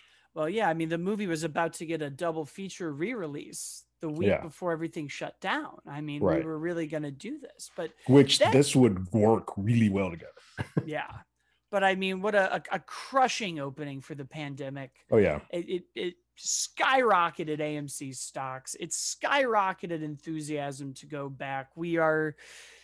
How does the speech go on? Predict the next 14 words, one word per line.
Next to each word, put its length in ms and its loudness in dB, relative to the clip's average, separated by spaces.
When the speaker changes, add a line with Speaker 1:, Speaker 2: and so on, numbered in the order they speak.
Speaker 1:
seeing 760 0
people 640 -6
re-engage 1400 -6
in 120 -4
a 80 -2
way 180 -2
that 160 0
we 120 -4
hadn't 360 -6
seen 320 -8
in 80 -6
a 80 -2
long 360 0
time. 280 -12